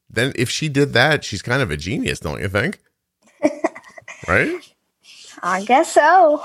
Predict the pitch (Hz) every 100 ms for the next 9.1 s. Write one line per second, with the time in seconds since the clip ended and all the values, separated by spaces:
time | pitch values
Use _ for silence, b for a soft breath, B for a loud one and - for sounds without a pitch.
0 | - 135 127 123 131 147 147 - 147 139
1 | 135 123 120 120 123 127 123 123 117 131
2 | 117 113 113 - 120 120 120 - 123 110
3 | _ _ _ _ _ _ - 202 190 185
4 | 170 165 - 92 90 107 - - - 73
5 | 98 101 107 107 107 117 98 95 - 87
6 | 85 _ _ _ _ _ _ - - 196
7 | 190 190 190 190 185 - - 202 185 175
8 | - 170 175 185 - - - - 50 50
9 | -